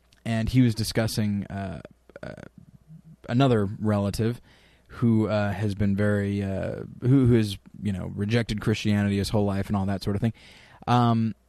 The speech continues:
and, uh, and so the, the first relative was discussing, di-, discussing, uh, the second relative, and, and he said, "You know, I've just, I don't even try anymore.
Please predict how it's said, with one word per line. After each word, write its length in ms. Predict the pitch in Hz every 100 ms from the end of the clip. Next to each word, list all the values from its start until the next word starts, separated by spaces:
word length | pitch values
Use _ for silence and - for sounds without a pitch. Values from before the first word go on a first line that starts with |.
| _
and, 400 | 120 117 117 113
uh, 460 | 113 110 107 104 101 - _ _ _ _
and 160 | 117 113
so 480 | - 117 113 110 - -
the, 300 | 101 113 - -
the 80 |
first 400 | 107 - 170 165
relative 460 | 131 117 110 - 107
was 160 | 104 107
discussing, 600 | 101 - 107 - 107 98 - 104
di-, 200 | 110 -
discussing, 720 | 104 107 117 107 113 107 104 - _ _ _ _ -
uh, 400 | - 104 101 92 -
the 100 | -
second 300 | 104 135 123
relative, 420 | 110 104 104 107 101
and, 280 | 98 98 -
and 160 | 98
he 120 | 101 104
said, 200 | 107 104
"You 60 |
know, 220 | 113 117
I've 160 | 113 107
just, 240 | 110 107
I 100 | 92
don't 160 | 107 107
even 160 | 107 98
try 380 | - 101 101
anymore. 500 | 101 98 98 98 98